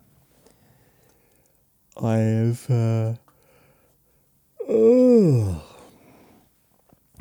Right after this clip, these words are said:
I was, I was, was, was going to video this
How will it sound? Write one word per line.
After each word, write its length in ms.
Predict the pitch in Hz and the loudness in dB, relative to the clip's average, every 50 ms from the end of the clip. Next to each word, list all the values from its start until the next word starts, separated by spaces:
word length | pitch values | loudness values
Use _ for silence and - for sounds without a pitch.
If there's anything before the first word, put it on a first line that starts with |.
| - _ _ _ _ _ _ - - _ | -20 _ _ _ _ _ _ -20 -12 _
I 100 | - 110 | -6 -6
was, 840 | 107 95 87 101 120 156 131 90 71 82 110 131 - - - - 65 64 - - | -6 -6 -4 -2 0 0 0 0 -4 -6 -8 -8 -8 -8 -8 -8 -10 -12 -14 -12
I 140 | - 90 85 | -8 -8 -6
was, 420 | 85 90 110 117 120 117 - - | -6 -4 -4 -4 -4 -4 -6 -6
was, 300 | - 104 104 98 90 95 | -6 -6 -6 -6 -6 -8
was 360 | 92 95 95 90 82 87 - | -8 -6 -6 -6 -6 -8 -10
going 420 | - - 98 95 98 101 95 95 92 | -10 -8 -8 -6 -4 -4 -4 -6 -6
to 500 | - - - - 95 90 87 87 85 85 - _ - | -8 -12 -12 -10 -8 -8 -6 -6 -8 -10 -10 _ -12
video 560 | 101 98 92 92 107 127 127 92 82 85 78 | -12 -10 -8 -8 -6 -6 -6 -6 -8 -10 -12
this 640 | 73 76 76 - - - - - - - - - | -14 -14 -14 -14 -14 -14 -14 -14 -16 -18 -20 -20